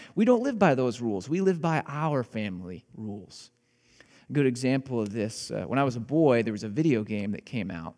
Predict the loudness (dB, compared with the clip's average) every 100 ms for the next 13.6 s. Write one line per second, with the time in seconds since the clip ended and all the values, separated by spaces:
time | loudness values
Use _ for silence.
0 | _ -4 -4 -4 -4 -2 0 2 0 -2
1 | -8 -10 -6 -6 -8 _ _ _ _ _
2 | _ _ _ -12 -6 -2 -2 0 -2 -4
3 | -8 -8 -12 -20 _ _ _ _ _ _
4 | _ _ _ -6 -6 -2 -2 0 -2 -6
5 | -4 0 0 0 -2 -2 -4 -6 -6 -6
6 | 0 0 2 -2 -4 -10 -12 -12 -4 -2
7 | 0 -2 -4 -6 -4 -4 -4 -6 -8 -6
8 | -2 2 2 2 2 0 -2 -4 -2 2
9 | 2 2 0 0 -2 -4 -8 -8 -6 -6
10 | -4 -2 0 0 -2 -4 -6 -6 -6 -8
11 | -10 -14 -10 -2 -2 -4 -8 -6 -8 -12
12 | -2 0 0 -4 -16 -20 _ _ _ -14
13 | -12 -8 -8 -8 -10 -18